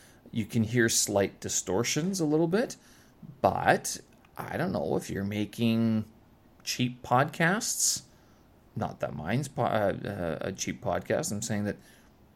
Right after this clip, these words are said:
if you were to be creating such sort of stock podcast material, it might be an idea to, uh, work with that or something along those lines,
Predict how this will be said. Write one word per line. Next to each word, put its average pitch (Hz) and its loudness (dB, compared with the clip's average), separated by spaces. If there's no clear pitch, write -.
if - -12
you 98 -4
were 110 2
to 110 -2
be 117 -2
creating 143 2
such - 2
sort 113 2
of 101 -2
stock - 4
podcast 117 2
material, 110 6
it 139 -4
might 82 -4
be 87 -6
an 92 -4
idea 117 2
to, 143 2
uh, 147 4
work 180 8
with 302 6
that - 0
or 113 -6
something 98 0
along 92 0
those 90 -6
lines, 90 -6